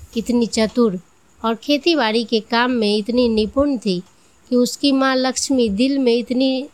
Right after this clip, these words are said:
डरती रहती कि कहीं लड़की पर देवताओं की आंख न पड़ जाए। अच्छे बालकों से भगवान को भी तो प्रेम है। कोई सुभागी का बखान न करे,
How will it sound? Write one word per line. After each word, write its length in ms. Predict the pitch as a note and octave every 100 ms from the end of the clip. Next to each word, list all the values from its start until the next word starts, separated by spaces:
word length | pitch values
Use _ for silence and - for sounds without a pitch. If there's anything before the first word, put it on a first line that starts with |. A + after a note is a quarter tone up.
| A#3+
डरती 440 | G#3+ A#3+ A#3+ D#4+
रहती 440 | C4 G3+ F#3+ F#3+ G#3 - - - -
कि 100 | C4+
कहीं 300 | - C#4+ D#4
लड़की 360 | C#4 B3+ A#3+ D#4
पर 160 | B3+
देवताओं 600 | A3 A3+ A3 B3+ B3 C#4+
की 200 | C4 G#3+
आंख 340 | F#3 G#3 B3 B3
न 140 | A3 G#3+
पड़ 240 | G3+ F3+
जाए। 220 | E3 D#3+ - _ _ _ _ _ _ _ -
अच्छे 360 | C4+ - F4 D#4
बालकों 460 | C#4 C4+ C4+ D#4
से 180 | - C#4+
भगवान 520 | A3 A3 A3+ A#3+ C#4+
को 220 | C4 B3+
भी 160 | A#3+ C#4+
तो 180 | - D4
प्रेम 380 | - G3 E3+ F3+
है। 280 | G3+ F3+ - _ _ _ _ _ _ _ _ _ _ -
कोई 240 | D4+ E4
सुभागी 520 | - C#4 B3 C4+ D#4
का 180 | D#4+ C#4+
बखान 600 | A#3 A3+ - C#4 D#4 C4+
न 100 | A3+
करे, 400 | G#3+ G#3 F#3+